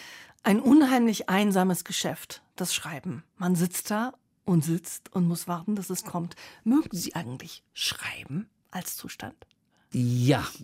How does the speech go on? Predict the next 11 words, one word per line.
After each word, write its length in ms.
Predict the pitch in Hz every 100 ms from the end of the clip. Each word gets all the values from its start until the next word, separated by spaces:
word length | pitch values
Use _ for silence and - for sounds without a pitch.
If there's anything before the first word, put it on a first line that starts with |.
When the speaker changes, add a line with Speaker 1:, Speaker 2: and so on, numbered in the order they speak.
| -
Speaker 2:
es 180 | 98 139
ist 160 | -
eine 340 | 110 110 104 98 - -
Konzentration. 960 | 131 - 117 113 98 - 127 135 208 - - -
Es 120 | -
ist, 180 | 127 - - - -
äh, 440 | 110 117 98 101
zuweilen 500 | 95 127 135 160 131
wie 160 | 127 -
ein 240 | 120 104
Druck. 460 | 104 101 98 -